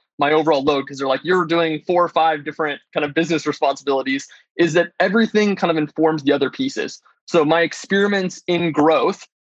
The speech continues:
become the things that I consult around and that I teach around, right? And that I build courses around. And similarly, lessons that I take from my consulting, I also then back apply to, say, my social media strategy.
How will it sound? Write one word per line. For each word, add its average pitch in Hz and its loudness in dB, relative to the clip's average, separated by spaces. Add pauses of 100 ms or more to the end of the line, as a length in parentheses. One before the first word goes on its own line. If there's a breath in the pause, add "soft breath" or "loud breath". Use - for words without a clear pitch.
become - -2
the 175 2
things 170 0
that 151 2
I 147 2
consult 156 -2
around 175 -2 (160)
and 143 -2
that 147 0
I 135 2
teach 143 -10
around, 76 -6 (120)
right? 143 2
And 160 2
that 151 4
I 143 2
build 139 0
courses 143 -2
around. 117 -4 (260 loud breath)
And 156 -2
similarly, 175 4
lessons 160 0
that 156 2
I 147 4
take 151 -4
from 156 -2
my 139 -2
consulting, 147 -2 (320)
I 165 2
also 175 0
then 156 -4
back 143 -2
apply 147 -2
to, 143 -2
say, 151 -4
my 139 -2
social 147 -2
media 135 0
strategy. - -4